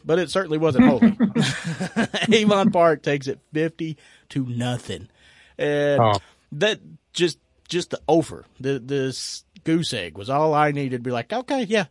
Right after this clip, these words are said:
Speaker 1: I will give this to Avon Park this week." So hats off to the beatdown of the week. Avon Park, you guys absolutely dominated Friday. Now, want to talk a little bit more about the other teams. Uh, we got Zephyr Hills Christian Academy.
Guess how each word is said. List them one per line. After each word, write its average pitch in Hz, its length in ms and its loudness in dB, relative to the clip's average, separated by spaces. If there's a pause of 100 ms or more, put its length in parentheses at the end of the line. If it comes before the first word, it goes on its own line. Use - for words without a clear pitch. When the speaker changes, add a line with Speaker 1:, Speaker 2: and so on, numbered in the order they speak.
(160)
Speaker 1:
I 151 160 -4
will 185 180 -2
give 147 280 -6
this 139 200 -4
to - 160 -12
Avon 110 300 -8
Park 90 280 -18
this 82 200 -18
week." 82 200 -20
So 90 240 -14 (360)
hats 196 300 0
off 170 260 2
to 147 100 -6
the 135 80 -8
beatdown 131 560 -6
of 120 80 -10
the 123 80 -8
week. 101 400 -16
Avon 139 460 -6
Park, 127 420 -8 (440)
you 135 200 -6
guys 123 500 -4 (140)
absolutely 120 680 -8
dominated 104 760 -10
Friday. 82 440 -16 (1000)
Now, 185 340 2 (180)
want 147 180 -4
to 180 60 -6
talk 208 240 2
a 170 40 -4
little 175 160 2
bit 165 140 2
more 156 180 0
about 156 200 0
the 151 120 0
other 131 160 -2
teams. 160 500 -8 (140)
Uh, 131 280 -4
we 147 80 -4
got 151 200 0
Zephyr 151 280 -2
Hills 151 300 -4
Christian 151 360 -6
Academy. 135 500 -8